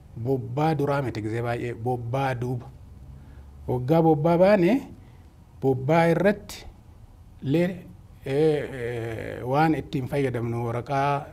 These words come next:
eh, yookaan sooftii irratti fayyadamnu irratti illee dhiiga argu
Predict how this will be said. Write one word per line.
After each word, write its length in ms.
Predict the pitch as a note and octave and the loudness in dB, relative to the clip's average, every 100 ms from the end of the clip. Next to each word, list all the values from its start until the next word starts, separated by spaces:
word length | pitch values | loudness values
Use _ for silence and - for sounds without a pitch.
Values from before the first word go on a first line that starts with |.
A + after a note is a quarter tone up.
| - | -14
eh, 380 | B2 B2 A#2 A#2 | -10 -8 -6 -6
yookaan 280 | G#2+ - A2 | -8 -6 -6
sooftii 460 | - A#2 - C#3 B2+ | -4 -8 -4 -2 -2
irratti 320 | A#2 C3+ - | -4 -8 -6
fayyadamnu 480 | C#3+ A#2+ A2+ A#2 A#2+ | -6 -4 -4 -4 -4
irratti 320 | C#3 C3 - | -4 -4 -2
illee 320 | E3 F#3+ G3+ - - - - - C#3 | 2 4 2 -4 -18 -20 -20 -8 0
dhiiga 340 | D3 C#3 B2 | 0 2 0
argu 360 | D3 B2+ G#2 | 0 -2 -6